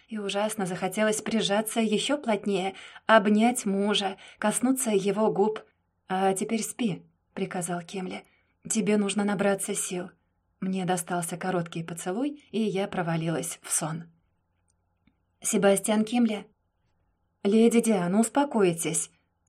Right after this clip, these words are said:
Он посмотрел на мать жены. «Никакой опасности нет. Ребекке просто нужно набраться сил и восстановиться». Леди Грендел всхлипнула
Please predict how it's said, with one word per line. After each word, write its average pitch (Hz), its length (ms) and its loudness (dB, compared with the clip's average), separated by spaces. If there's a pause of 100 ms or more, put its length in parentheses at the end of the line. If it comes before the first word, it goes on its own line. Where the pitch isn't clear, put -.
(120)
Он 185 200 -4
посмотрел 196 520 -4
на 185 140 -2
мать 175 260 -2
жены. 175 380 -8 (380)
«Никакой 233 600 8
опасности 208 640 2
нет. 165 320 -2 (160)
Ребекке 214 680 2 (140)
просто 240 380 0
нужно 269 320 6
набраться 214 560 4
сил 190 440 0 (180)
и 226 140 4
восстановиться». 202 1000 2 (720)
Леди 202 380 4
Грендел 196 580 2 (120)
всхлипнула 226 680 0